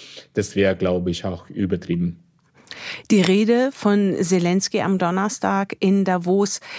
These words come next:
Speaker 2: die ja eine sehr kritische Rede war, vor allen Dingen gegenüber den Europäern. Was hältst du davon, dass er diese Rede gehalten hat?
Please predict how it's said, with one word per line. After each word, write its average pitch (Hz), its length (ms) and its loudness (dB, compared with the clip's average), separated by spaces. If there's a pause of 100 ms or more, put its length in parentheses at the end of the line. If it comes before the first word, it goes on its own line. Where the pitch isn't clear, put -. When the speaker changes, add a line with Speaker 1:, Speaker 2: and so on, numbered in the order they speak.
(160)
Speaker 2:
die 185 220 2
ja 165 560 0 (440)
eine 180 280 2
sehr 180 200 0
kritische 220 720 -2 (160)
Rede 190 260 0
war, 180 160 0
vor - 180 -2
allen 180 220 2
Dingen 180 180 2
gegenüber 180 500 0
den 175 220 0
Europäern. 175 720 0 (400)
Was - 260 -2
hältst 196 280 0
du 233 60 0
davon, 226 340 2
dass 214 180 0
er 196 80 2
diese 202 340 0
Rede 208 240 0
gehalten 202 480 -2
hat? - 260 -6